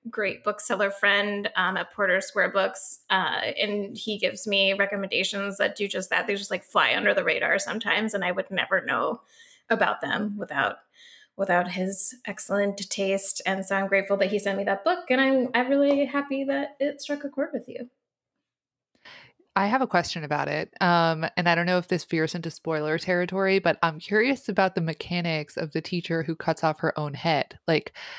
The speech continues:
Speaker 2: how do you do that?
Speaker 1: <laughs> It happens, it happens at the end of a story. So it's, like, the last sentence. But th-, what the story does is it kind of, like, pl-, she's the department head, uh, at,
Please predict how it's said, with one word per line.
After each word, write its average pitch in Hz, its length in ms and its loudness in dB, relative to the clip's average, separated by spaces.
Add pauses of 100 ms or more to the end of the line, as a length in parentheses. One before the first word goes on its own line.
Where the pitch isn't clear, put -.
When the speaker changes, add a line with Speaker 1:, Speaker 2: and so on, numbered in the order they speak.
(120)
Speaker 2:
how 185 140 4
do 220 80 4
you 233 160 2
do 214 220 0
that? 131 300 2 (540)
Speaker 1:
<laughs> - 240 -14
It - 960 0
happens, 453 720 0 (380)
it - 420 -4
happens 330 360 2
at 359 100 0
the 330 180 2
end 269 180 2
of 233 120 0
a 226 80 -4
story. 220 440 -4
So 240 200 2
it's, 233 140 -2
like, 214 180 -2
the 202 140 0
last 185 320 0
sentence. 285 580 -4
But 240 360 4
th-, 226 120 -6
what 262 240 2
the 254 80 0
story 247 640 2
does 196 600 0
is 208 280 -4
it 226 120 -2
kind 233 260 2
of, 233 120 2
like, - 300 -2 (760)
pl-, - 220 -12
she's 247 420 0
the 240 100 4
department 214 640 0
head, 214 560 2 (100)
uh, 214 260 2
at, 202 180 4